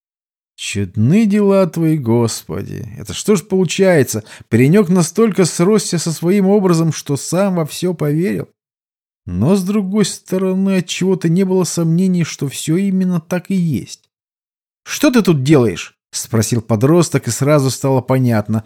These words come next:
он привык к повиновению и к тому, что на его вопросы немедленно отвечают. "Признаться, сам не знаю", развёл руками Сергей Иванович. "А чего дорогу заступил?" "Дорогу?" Буров растерянно огляделся.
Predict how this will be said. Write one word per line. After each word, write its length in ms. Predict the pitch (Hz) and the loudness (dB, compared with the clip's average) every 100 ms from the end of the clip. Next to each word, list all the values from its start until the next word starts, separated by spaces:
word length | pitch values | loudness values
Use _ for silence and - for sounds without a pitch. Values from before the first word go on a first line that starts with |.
| - - | -8 -2
он 280 | 117 180 | 2 2
привык 440 | 160 202 151 165 - | 2 2 2 0 -2
к 40 | |
повиновению 840 | - 147 131 120 117 143 175 185 180 - | 0 2 2 2 2 2 2 0 -2 -6
и 100 | - | -4
к 80 | 147 | -2
тому, 360 | - 139 151 190 | 2 2 4 2
что 260 | - - | 0 -2
на 80 | 151 | 0
его 380 | 139 135 135 160 | 2 2 2 2
вопросы 440 | 170 147 127 - | 0 0 -2 0
немедленно 600 | 151 165 143 139 135 139 | 0 0 0 0 0 -2
отвечают. 600 | 135 165 147 123 104 - _ _ _ _ _ _ _ _ | -2 -4 -4 -4 -6 -10 _ _ _ _ _ _ _ _
"Признаться, 600 | - 82 82 104 165 170 117 | -10 -8 -2 2 2 2 -2
сам 360 | - 117 120 | 0 2 2
не 100 | 113 | 2
знаю", 480 | 98 110 104 85 71 _ - | 2 2 0 -2 -6 _ -8
развёл 480 | 101 98 98 139 123 | -4 -2 0 2 2
руками 380 | 113 139 131 | 2 0 0
Сергей 400 | 117 120 110 120 | 0 -2 0 0
Иванович. 560 | 120 117 90 69 - - _ _ _ _ _ _ _ | 2 0 -4 -8 -16 -20 _ _ _ _ _ _ _
"А 120 | 147 | -2
чего 260 | 151 226 254 | 2 4 4
дорогу 360 | 233 240 190 | 6 4 4
заступил?" 720 | 156 156 202 190 185 110 95 _ _ _ _ _ _ _ _ - | 2 2 0 0 0 0 -2 _ _ _ _ _ _ _ _ -12
"Дорогу?" 880 | 92 87 90 80 90 127 180 180 _ _ _ _ - | -10 -4 -4 -2 0 0 0 -6 _ _ _ _ -12
Буров 420 | 95 104 123 113 | -4 0 2 2
растерянно 600 | 180 - - 107 104 104 | -2 -2 -2 0 2 0
огляделся. 600 | 104 113 110 101 - - | 0 0 0 -2 -6 -14